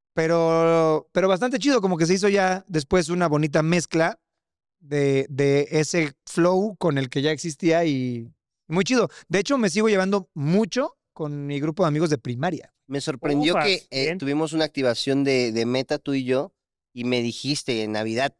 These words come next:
Speaker 2: me, me dice Juca, "Oye, voy a ver a mis compas de la primaria". Y yo dije, "Nah", o sea, porque le dije, "¿Qué, como, qué vas a hacer, no?". Y me dice, "Voy a ver a mis compas de la primaria". Y yo, "Si no quieres salir a comer, dime, Juca, tampoco,
Speaker 1: <laughs>
Speaker 2: tampoco
Speaker 1: Yo
Speaker 2: hay que
Speaker 1: no,
Speaker 2: mentir, ¿no?".
Speaker 1: ¿es en
Speaker 2: Y
Speaker 1: serio?
Speaker 2: me dice, "No, sí".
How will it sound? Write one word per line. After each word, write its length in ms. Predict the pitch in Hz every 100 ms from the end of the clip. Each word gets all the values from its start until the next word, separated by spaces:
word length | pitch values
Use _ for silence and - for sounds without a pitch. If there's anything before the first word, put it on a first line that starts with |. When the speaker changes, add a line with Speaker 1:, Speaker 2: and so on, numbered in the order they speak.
| _
Speaker 2:
me, 280 | 104 110 107
me 120 | 107
dice 200 | 110 113
Juca, 380 | 127 123 - 92 - _ - -
"Oye, 240 | 208 233
voy 200 | 170 185
a 60 | 196
ver 160 | 185 185
a 40 |
mis 280 | 170 156 -
compas 360 | 156 156 165
de 80 | 143
la 120 | 131
primaria". 640 | 120 135 135 156 143 117 - _ _ _
Y 80 |
yo 60 | 117
dije, 180 | 107 104
"Nah", 180 | 123 104
o 40 |
sea, 120 | - 120
porque 160 | 123
le 40 | 131
dije, 100 | 117
"¿Qué, 120 | 151
como, 240 | - 156 135
qué 120 | 202
vas 140 | 196
a 40 | 170
hacer, 280 | - 202 165
no?". 120 | 190
Y 20 |
me 60 | 170
dice, 140 | 135
"Voy 160 | 131 165
a 40 |
ver 80 | 175
a 40 | 165
mis 100 | -
compas 220 | 160 160
de 80 | 139
la 60 |
primaria". 420 | 127 143 160 170 147
Y 40 |
yo, 120 | 120 107
"Si 140 | -
no 100 | 113
quieres 240 | 123 147 117
salir 220 | 123 127
a 60 |
comer, 260 | 127 135 147
dime, 200 | 233 165
Juca, 240 | - -
tampoco, 500 | 113 - 240 190 185
Speaker 1:
<laughs> 320 | 196 - 254 -
Speaker 2:
tampoco 320 | 247 240 190
Speaker 1:
Yo 80 | 214
Speaker 2:
hay 60 |
que 60 | 214
Speaker 1:
no, 20 | 240
Speaker 2:
mentir, 220 | 285 247
¿no?". 160 | 220 285
Speaker 1:
¿es 140 | 196
en 60 | 226
Speaker 2:
Y 40 |
Speaker 1:
serio? 160 | 247 247
Speaker 2:
me 60 |
dice, 160 | 185 180
"No, 180 | 202 262
sí". 260 | 277 349